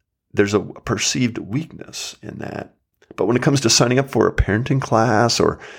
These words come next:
um, something where sports, something, anything else can make you better, that's perceived as strong.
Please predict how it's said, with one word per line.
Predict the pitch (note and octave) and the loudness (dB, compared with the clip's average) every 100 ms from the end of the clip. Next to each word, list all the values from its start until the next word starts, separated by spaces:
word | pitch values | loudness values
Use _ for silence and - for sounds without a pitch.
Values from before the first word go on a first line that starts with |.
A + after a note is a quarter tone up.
| - - - | -20 -20 -10
um, | E2 F2 - F#2 F#2+ | -4 -2 0 -2 -4
something | - - G2+ | -6 -6 -4
where | F2 | -2
sports, | - - A#2+ A#2+ - | -2 0 2 2 2
something, | - - | 0 2
anything | A2+ B2 A2+ | 2 2 0
else | A2+ A2+ - | 2 0 -2
can | F2 | -2
make | G2+ G#2+ | -2 -2
you | - | 0
better, | G#2 G2+ G2 - - - | 2 4 2 -2 -10 0
that's | G#2 - - | 0 2 -4
perceived | - A#2 - G2+ F2 | -6 -8 -4 -4 -4
as | - | -4
strong. | - - F#2+ - - C#3 | -4 -2 -2 -2 -4 -18